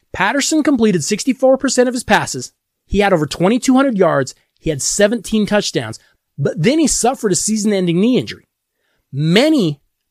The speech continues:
believe that Shea Patterson is going to explode under Jim Harbaugh. He's a very athletic kid. A number of people are comparing him to, like, a Russell Wilson or even like a Johnny Manziel, but, you know, without the baggage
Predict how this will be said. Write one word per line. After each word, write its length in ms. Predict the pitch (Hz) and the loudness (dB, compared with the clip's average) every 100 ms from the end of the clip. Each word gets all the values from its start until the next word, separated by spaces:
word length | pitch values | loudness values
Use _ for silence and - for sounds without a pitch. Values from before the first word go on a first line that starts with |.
| 131 | -4
believe 600 | 170 180 214 143 95 _ _ _ _ _ | -2 0 -2 -2 -8 _ _ _ _ _
that 160 | 156 175 | -4 -2
Shea 340 | - 185 226 | 0 2 0
Patterson 580 | - 214 214 196 151 139 _ _ - | 2 0 2 0 -2 -6 _ _ 2
is 220 | 175 143 | 4 6
going 300 | 180 190 175 | 2 2 0
to 160 | 185 | -4
explode 720 | 185 170 - - 175 196 175 165 | -2 0 -2 -2 0 2 0 -2
under 200 | 160 160 | -2 -2
Jim 240 | 123 180 | 0 0
Harbaugh. 360 | 147 156 127 - _ _ _ _ _ | 2 -2 -2 -12 _ _ _ _ _
He's 300 | - 190 180 190 | -4 -2 -2 2
a 140 | 185 | 2
very 580 | 143 120 151 202 185 131 | 2 -2 0 4 2 2
athletic 420 | 135 147 139 117 | -2 0 -2 -2
kid. 240 | - 110 _ _ _ _ _ _ _ - | -4 -4 _ _ _ _ _ _ _ -2
A 60 | |
number 400 | 147 170 254 247 | 2 4 4 4
of 100 | 214 | 4
people 340 | - 180 160 - | 4 0 0 2
are 120 | 160 | 0
comparing 480 | 165 160 170 202 196 | 2 0 4 4 4
him 120 | 196 | 0
to, 100 | 175 | 0
like, 180 | 185 170 | -2 0
a 40 | 156 | 2
Russell 340 | 160 185 165 | 2 0 2
Wilson 360 | 165 165 - _ _ _ _ _ _ _ _ | 2 0 -4 _ _ _ _ _ _ _ _
or 360 | 147 180 175 _ _ _ _ | 4 6 4 _ _ _ _
even 280 | 190 269 277 | 2 4 4
like 120 | 233 | 4
a 60 | 190 | 4
Johnny 300 | 208 240 220 | 4 4 4
Manziel, 600 | 208 147 208 175 123 - _ _ _ _ | 4 4 2 0 -6 -10 _ _ _ _
but, 260 | 135 190 - | -2 -2 -2
you 140 | - 165 | -4 0
know, 80 | 151 | 0
without 240 | 175 160 | 0 -2
the 80 | 143 | -2
baggage 560 | 156 165 117 117 - | 0 0 -2 -12 -16